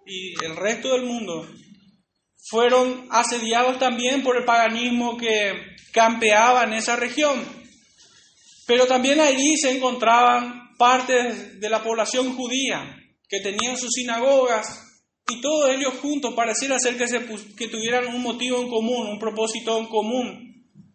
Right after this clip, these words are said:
y era la de destruir o socavar la iglesia de Cristo en el, en aquel tiempo.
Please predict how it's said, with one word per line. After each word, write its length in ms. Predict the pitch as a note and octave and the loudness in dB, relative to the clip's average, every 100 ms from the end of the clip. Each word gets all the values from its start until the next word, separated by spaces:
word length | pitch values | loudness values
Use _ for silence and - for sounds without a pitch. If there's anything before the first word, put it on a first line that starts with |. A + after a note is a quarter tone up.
| _ _ _ _ | _ _ _ _
y 140 | A#3 | 0
era 180 | A#3+ C4 | 2 2
la 160 | B3+ B3 | 2 2
de 160 | A#3+ | 0
destruir 640 | A#3 B3 B3+ C4 A3 A#3+ A#3+ | 2 0 0 -4 -4 -2 -2
o 80 | G#3+ | -2
socavar 880 | A3+ A3 G#3+ F#3+ G3+ A3 G3 D#3 - _ _ _ _ _ _ | -4 2 2 4 4 4 0 -10 -20 _ _ _ _ _ _
la 180 | F3 G3 | -2 0
iglesia 460 | G3 F#3+ G3 G#3+ G#3 | 0 -2 -2 0 0
de 160 | G3 | 0
Cristo 400 | - G#3 G3+ G3+ | -4 -6 -6 -6
en 80 | G3+ | -4
el, 260 | F#3 E3+ E3+ | -4 -6 -8
en 120 | F#3+ | -8
aquel 360 | F3 A3 B3 C4 | -4 -2 -2 2
tiempo. 420 | D4+ C4+ - | 2 2 0